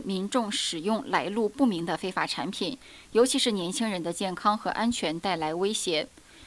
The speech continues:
州府同日公布合法大麻零售商辨识方式，消费者可以扫描张贴在店外的二维码，查阅该店销售大麻的合法性。此外，所有大麻商品上有一个通用标识，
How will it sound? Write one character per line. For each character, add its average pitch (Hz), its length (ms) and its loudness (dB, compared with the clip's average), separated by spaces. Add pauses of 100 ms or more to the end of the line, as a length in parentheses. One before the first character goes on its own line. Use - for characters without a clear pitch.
(140)
州 190 160 8
府 214 240 6
同 202 220 0
日 233 100 4
公 233 300 2
布 220 260 4
合 214 160 0
法 180 160 2
大 202 180 0
麻 170 200 0
零 170 180 -2
售 190 180 2
商 202 240 4
辨 226 240 2
识 185 220 0
方 208 240 2
式， 226 320 0 (320)
消 - 180 4
费 294 140 4
者 214 160 4
可 196 160 0
以 233 140 2
扫 190 200 4
描 165 220 2
张 226 220 2
贴 247 180 2
在 202 140 4
店 220 260 2
外 208 140 4
的 175 100 0
二 233 200 4
维 180 180 0
码， 190 240 4 (280)
查 175 220 2
阅 208 280 2
该 226 200 0
店 208 240 0
销 196 240 0
售 185 180 0
大 233 200 -2
麻 156 160 -2
的 165 100 -2
合 180 160 -2
法 - 160 2
性。 - 300 0 (600)
此 - 140 6
外， 277 200 8
所 247 140 2
有 247 160 6
大 226 140 0
麻 190 160 4
商 214 220 2
品 175 180 -4
上 196 160 0
有 165 120 -2
一 151 100 -6
个 180 180 4
通 233 240 0
用 214 200 2
标 226 240 4
识， - 360 -2